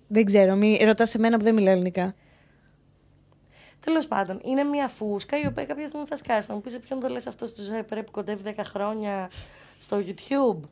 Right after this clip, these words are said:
Speaker 1: Έλα,
Speaker 2: Όχι.
Speaker 1: παρακαλώ πολύ.
Speaker 2: Θέλω να πω ότι, φίλε, το κρατάς αληθινό.
Speaker 1: Ναι.
Speaker 2: Μια χαρά είσαι.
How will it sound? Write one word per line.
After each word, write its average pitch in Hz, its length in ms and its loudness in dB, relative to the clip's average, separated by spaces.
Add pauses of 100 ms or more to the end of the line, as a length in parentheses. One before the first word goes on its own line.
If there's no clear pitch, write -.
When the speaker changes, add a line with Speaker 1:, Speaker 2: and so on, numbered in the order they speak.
(140)
Speaker 1:
Έλα, 208 220 2
Speaker 2:
Όχι. 254 80 -8
Speaker 1:
παρακαλώ 202 360 -4
πολύ. 196 220 -12
Speaker 2:
Θέλω 233 240 -2
να 294 160 -2
πω 294 100 -2
ότι, 311 140 -4
φίλε, 392 380 -6
το 440 80 -10
κρατάς 453 380 -6 (140)
αληθινό. 381 380 -4
Speaker 1:
Ναι. 214 60 -2
Speaker 2:
Μια 285 200 -4
χαρά 311 240 0
είσαι. 180 360 -10